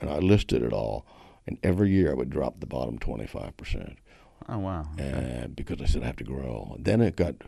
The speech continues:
Speaker 1: better because I said, "Now I've got to only do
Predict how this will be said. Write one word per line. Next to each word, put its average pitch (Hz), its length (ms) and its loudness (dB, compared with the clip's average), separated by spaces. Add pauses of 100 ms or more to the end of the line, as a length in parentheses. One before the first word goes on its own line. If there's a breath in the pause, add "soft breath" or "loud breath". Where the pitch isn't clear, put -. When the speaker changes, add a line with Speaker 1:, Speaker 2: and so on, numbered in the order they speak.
Speaker 1:
better 95 320 6
because 73 320 -2
I 76 60 0
said, 78 280 0 (580 loud breath)
"Now 143 400 12
I've 110 140 12
got 110 220 10
to - 80 4
only 131 400 8
do 95 540 8